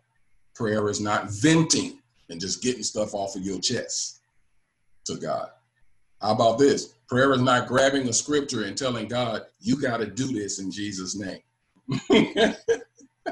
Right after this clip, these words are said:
Prayer is actually a conversation. Even after I bring my petitions to God, I bring my strong reasonings to God, I say what I wanna say, I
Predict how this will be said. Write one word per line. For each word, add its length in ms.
Prayer 340
is 140
actually 680
a 140
conversation. 720
Even 220
after 260
I 60
bring 280
my 140
petitions 540
to 100
God, 220
I 180
bring 340
my 60
strong 460
reasonings 420
to 80
God, 340
I 120
say 380
what 140
I 80
wanna 220
say, 180
I 100